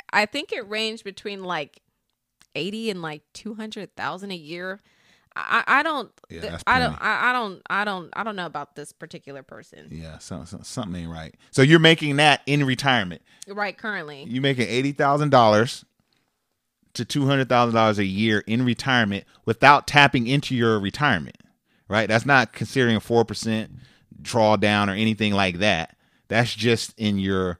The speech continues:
Speaker 2: your after retirement work. After retirement work is
Speaker 1: Right.
Speaker 2: generating that type of income.
Speaker 1: And then also
Speaker 2: That should be plenty.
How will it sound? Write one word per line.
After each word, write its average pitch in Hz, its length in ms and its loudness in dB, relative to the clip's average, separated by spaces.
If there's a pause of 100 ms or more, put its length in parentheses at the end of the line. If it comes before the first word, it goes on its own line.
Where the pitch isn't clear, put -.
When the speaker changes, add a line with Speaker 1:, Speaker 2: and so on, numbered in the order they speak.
(600)
Speaker 2:
your 92 300 -6
after 110 320 0
retirement 101 600 -4
work. 87 260 -8 (200)
After 123 240 6
retirement 104 560 -2
work 80 320 -10 (260)
is 90 140 -8
Speaker 1:
Right. 95 80 -4
Speaker 2:
generating 95 320 0
that 87 180 -6
type 87 200 -4
of 80 100 -8
income. 85 180 -4
Speaker 1:
And 269 80 -4
then 285 220 0
also 370 320 0
Speaker 2:
That 254 120 8
should 254 120 2
be - 60 2
plenty. 87 360 -2